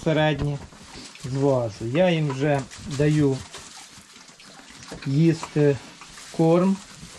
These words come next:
Е, роблю я старт. Предстарт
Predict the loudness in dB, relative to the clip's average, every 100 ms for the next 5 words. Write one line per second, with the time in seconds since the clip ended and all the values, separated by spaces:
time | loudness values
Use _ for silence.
0 | -18 -16 -14 -10 0 4 4 4 2 2
1 | 2 2 0 2 2 0 -4 -12 -16 -14
2 | -6 0 2 2 -2 -10 -12 -10 -6 -4
3 | -4 -8 -8 -10 -10 -12 -12 -12 -12 -12
4 | -14 -16 -18 -18 -18 -16 -16 -16 -20 -20
5 | -20 -10 -2 0 0 -4 0 2 0 -2